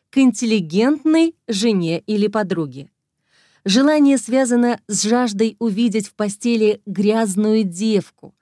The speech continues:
с которой можно развлечься, осуществить всё задуманное. И это вовсе не значит, что мужчина не уважает партнёршу.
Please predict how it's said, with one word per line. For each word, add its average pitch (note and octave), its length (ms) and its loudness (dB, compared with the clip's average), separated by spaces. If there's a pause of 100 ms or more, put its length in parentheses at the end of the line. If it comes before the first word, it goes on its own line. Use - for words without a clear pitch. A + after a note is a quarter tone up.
(200)
с - 100 -14
которой G#3 380 0
можно G3+ 360 2
развлечься, F3+ 840 -4 (320)
осуществить A3+ 920 -4
всё A3 320 -4
задуманное. G3+ 760 -2 (540)
И A#3+ 120 0
это C4+ 280 0
вовсе C4+ 380 -2
не B3+ 160 4
значит, A#3 500 -2
что - 220 -2
мужчина B3+ 500 0
не C4 140 2
уважает C4 560 0
партнёршу. C4 800 -4